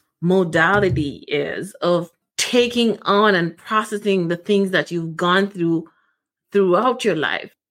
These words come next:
I would love to talk to women, you know, or individuals who do that kind of stuff, who uses that, right?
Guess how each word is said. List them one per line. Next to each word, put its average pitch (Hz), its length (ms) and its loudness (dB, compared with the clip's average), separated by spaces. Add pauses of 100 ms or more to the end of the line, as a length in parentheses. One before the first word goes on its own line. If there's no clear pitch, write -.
(140)
I 196 120 4
would 208 140 2
love 214 280 2
to 220 80 -6
talk 175 280 -6
to 165 100 -2
women, 165 580 0
you 214 100 2
know, 208 180 4
or 226 80 4
individuals 269 580 0
who 240 200 -4
do 220 180 -2
that - 220 -8
kind 139 200 -10
of 156 60 -10
stuff, - 200 -10
who 208 80 0
uses 196 480 -4
that, 135 200 -4
right? 147 240 -6